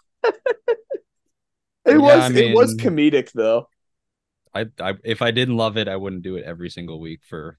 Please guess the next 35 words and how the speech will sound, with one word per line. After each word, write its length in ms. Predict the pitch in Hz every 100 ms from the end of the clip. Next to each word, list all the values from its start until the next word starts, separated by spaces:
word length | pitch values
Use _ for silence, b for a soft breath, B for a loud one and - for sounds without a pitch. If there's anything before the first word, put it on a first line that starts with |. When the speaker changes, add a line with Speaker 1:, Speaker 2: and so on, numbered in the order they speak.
| -
Speaker 2:
basically 440 | 90 - - 87
free. 260 | - 80 73 _ _ _ -
Actually, 440 | 87 - 90 87 -
entirely 480 | 98 - 90 78 85
free. 260 | 87 85 - b b b -
Uh, 260 | 113 113
Tanishka, 840 | 110 131 131 143 - 139 135 135 135 _ _ _ -
let's, 520 | 104 113 127 - -
uh, 500 | 123 113 110 110 104 -
if 200 | 101 113
you 60 |
don't 120 | 107
have 100 | 104
anything 180 | 104 101
else 160 | 101 -
to 120 | -
add, 340 | 98 98 95 98
you 140 | 101
can 160 | 101 92
promote 340 | 95 95 76
your 80 | 85
Twitter 300 | - 110 98
if 140 | 101
you'd 140 | 107 98
like, 360 | 98 101 101
or 60 | 87
anything 220 | 87 90
else 240 | 87 90 -
you 220 | 90 85 _ _
do. 300 | 92 90 90
Otherwise, 500 | 82 87 85 85 82
we 120 | 87 87
will 180 | 82
head 220 | 101 80 -
out. 360 | 67 64 _